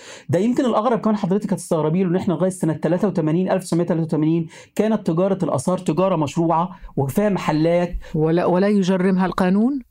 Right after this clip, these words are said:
Speaker 1: كانت لغاية سنة تلاتة وتمانين لا يجرمها القانون، ولكن صدر القانون سنة مية وسبعتاشر أو رقم مية وسبعتاشر سنة تلاتة وتمانين منع تجارة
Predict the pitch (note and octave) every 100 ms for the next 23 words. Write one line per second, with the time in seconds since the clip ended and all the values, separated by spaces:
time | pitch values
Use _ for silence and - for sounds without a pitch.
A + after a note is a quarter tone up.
0 | _ - - D#3+ G3+ F#3+ F3+ A#3+ B3 A#3
1 | F#3+ F#3+ G#3+ A3 G#3 F3+ G#3 G3 G3 G#3+
2 | F#3 C#3+ D3+ D3 C3 B2 G2 F#2+ D3 D#3
3 | G#3 G3 D#3 G3 F#3 D3+ C#3 D#3 D#3 E3+
4 | C3+ C#3+ C3 D3 F3+ D#3+ D3 C3+ D3 C#3
5 | - - - - D#3 E3 D#3+ E3 D#3 C3+
6 | C3 D3 C3 A#2+ - D#3+ D3+ D#3+ D#3 C#3+
7 | D#3 E3+ E3 - - D3 F#3+ A3+ G#3 D#3+
8 | D3+ D#3+ E3 D#3